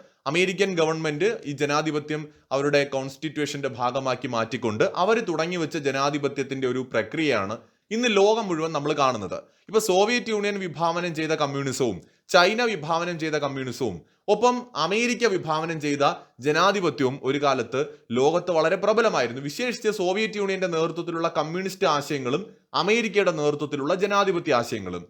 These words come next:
ഈ ആശയങ്ങളെ അവരവരുടെ രാഷ്ട്രീയ നേട്ടങ്ങൾക്ക് വേണ്ടി തന്നെയാണ് ഈ രാജ്യങ്ങൾ ഉപയോഗിച്ചിട്ടുള്ളത്. അതായത്, അമേരിക്ക ജനാധിപത്യത്തെ മറ്റ്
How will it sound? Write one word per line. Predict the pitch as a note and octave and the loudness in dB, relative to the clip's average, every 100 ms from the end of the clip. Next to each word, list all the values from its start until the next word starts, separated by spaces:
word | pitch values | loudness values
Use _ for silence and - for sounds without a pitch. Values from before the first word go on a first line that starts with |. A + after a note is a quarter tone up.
| _ _ - | _ _ 2
ഈ | C4+ | 6
ആശയങ്ങളെ | A3+ F#3+ G#3 A#3+ G3+ A2+ A2 D3 - | 8 6 4 2 0 2 0 -2 -4
അവരവരുടെ | - F#3 A3+ G#3 G#3+ G#3 | -2 0 0 0 0 2
രാഷ്ട്രീയ | D#3+ E3+ - G#3+ G#3+ | 2 0 0 4 4
നേട്ടങ്ങൾക്ക് | F#3+ E3+ F3 F3 F3+ F3 | 2 0 0 0 0 0
വേണ്ടി | D#3+ D#3 D3+ | -2 -2 -2
തന്നെയാണ് | C#3 D3+ B2+ A#2+ C3+ - - | -2 0 0 0 -4 -10 0
ഈ | G#3+ | 6
രാജ്യങ്ങൾ | G3 E3+ E3 F3 D#3 | 8 8 4 2 2
ഉപയോഗിച്ചിട്ടുള്ളത്. | C#3+ D3+ C#3+ B2+ G2+ F#2 F2 - _ _ _ - | 2 2 0 -2 -2 -2 -4 -10 _ _ _ 4
അതായത്, | G#3+ A3+ A3 A3+ | 6 6 4 2
അമേരിക്ക | E3+ F3+ A#3 B3 A3 A#3 | 0 0 0 -2 -2 0
ജനാധിപത്യത്തെ | G3 F#3+ G3 F#3+ F#3 F3+ - E3+ G3 - _ | 2 2 2 0 -2 -2 -2 0 -2 -6 _
മറ്റ് | D3 D#3 - B3 A#3+ | -2 -2 2 4 4